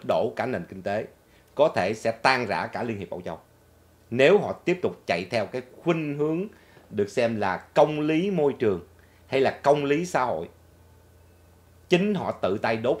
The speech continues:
toàn bộ những cái thành quả của Âu Châu luôn nha. Rồi tiếp tục. À, ok. Em chỉ mong Do Thái giải quyết xong Hamas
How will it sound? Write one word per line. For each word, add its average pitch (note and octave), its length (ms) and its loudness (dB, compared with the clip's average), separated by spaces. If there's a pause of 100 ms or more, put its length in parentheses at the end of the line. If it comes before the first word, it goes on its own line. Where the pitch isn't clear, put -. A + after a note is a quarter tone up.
toàn F#2 240 -2
bộ E2+ 140 -6
những G2 280 -6
cái C#3 160 -6
thành G2 260 -2
quả F#2 180 -4
của A2 120 -4
Âu G2+ 140 -4
Châu F2+ 140 -4
luôn F#2 160 -8 (280)
nha. G2+ 300 0 (880)
Rồi G3+ 220 12
tiếp G#3 160 2
tục. G#3+ 160 10 (240)
À, C#3+ 380 4 (1400)
ok. A#2+ 180 -8 (920)
Em E3+ 280 4
chỉ F3+ 100 4
mong E3+ 220 4
Do D#3 80 4
Thái D#3 300 4
giải B2 320 2
quyết F3+ 200 -4
xong C3+ 260 0
Hamas C3+ 340 -2